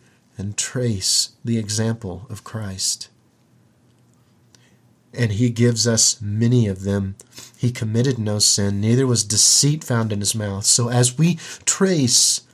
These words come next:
the pattern of Christ in our life, deceit ought not be in our mouth. When he was reviled, he did not revile in return.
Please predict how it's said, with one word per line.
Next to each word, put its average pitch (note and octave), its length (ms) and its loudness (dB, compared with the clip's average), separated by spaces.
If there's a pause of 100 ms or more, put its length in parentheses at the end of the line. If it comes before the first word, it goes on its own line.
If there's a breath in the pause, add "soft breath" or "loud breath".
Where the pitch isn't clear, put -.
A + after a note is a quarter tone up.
(140)
the C3+ 100 -2
pattern D3+ 460 2
of A#2 160 -2
Christ C#3 460 0
in A#2 80 2
our A#2+ 160 2
life, B2+ 640 -2 (160)
deceit E3 420 0
ought D#3 260 -4
not C#3+ 280 -6
be C#3 260 -4
in B2 160 -2
our A#2+ 180 -4
mouth. A#2+ 360 -4 (1300)
When D3+ 280 6
he F#3+ 300 4
was C#3+ 240 2
reviled, C#3 580 2 (260 loud breath)
he F#3 260 2
did D#3 280 2
not G3 240 2
revile D#3 540 2
in B2 140 2
return. A#2 500 -2